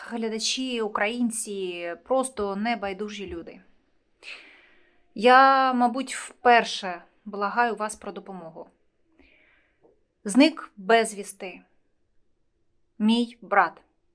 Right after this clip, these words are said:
Зараз ви можете бачити фото на екрані.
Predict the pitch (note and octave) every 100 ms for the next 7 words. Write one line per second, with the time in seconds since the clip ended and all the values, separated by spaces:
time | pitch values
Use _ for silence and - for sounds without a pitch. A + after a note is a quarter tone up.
0 | _ _ _ _ _ _ _ _ _ _
1 | - _ _ _ _ _ _ _ _ _
2 | _ - A3+ D#4+ D4+ C#4 C4+ C4 G#3 A#3
3 | B3 - - G#3 G3 G3 - A#3 A#3 G#3+
4 | F#3 F#3 _ _ _ G3+ G3+ G3 F#3 F3
5 | E3+ D#3+ D#3 F#3 F#3 _ _ _ _ _
6 | _ _ - G#3+ B3 C#4 G3